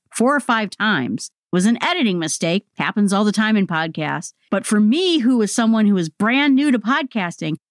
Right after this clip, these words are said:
I got a chance to listen to how this very professional person was able to change the tone of the story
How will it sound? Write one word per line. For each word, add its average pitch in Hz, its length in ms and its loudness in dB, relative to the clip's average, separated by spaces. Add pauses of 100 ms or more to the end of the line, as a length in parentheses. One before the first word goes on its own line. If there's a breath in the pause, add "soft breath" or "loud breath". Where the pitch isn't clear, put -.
(240)
I 311 140 -2
got 330 180 0
a 233 80 0
chance 220 360 0
to 185 140 -2
listen 202 600 2
to 240 120 0
how 226 180 -2
this 196 160 -2
very 220 420 -2
professional 285 640 -2
person 185 680 0 (300)
was 208 240 0
able 285 260 -2
to 247 140 0
change 247 480 0
the 285 120 0
tone 233 300 2
of 233 80 2
the 220 80 2
story 196 640 -2